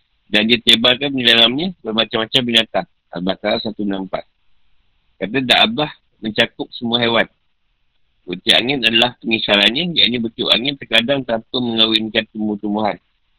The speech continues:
Dan terkadang mengawinkannya, terkadang belum mendatangkan bencana.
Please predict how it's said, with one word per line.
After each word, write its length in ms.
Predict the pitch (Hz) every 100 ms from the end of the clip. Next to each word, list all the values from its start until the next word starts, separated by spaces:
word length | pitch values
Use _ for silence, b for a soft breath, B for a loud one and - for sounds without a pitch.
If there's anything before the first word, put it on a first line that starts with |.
| _
Dan 160 | - 107
terkadang 480 | 104 101 117 131 120
mengawinkannya, 640 | 107 107 101 101 117 170 _ _
terkadang 320 | - 104 107
belum 320 | 110 143 127
mendatangkan 400 | 110 107 107 107 101
bencana. 300 | 101 107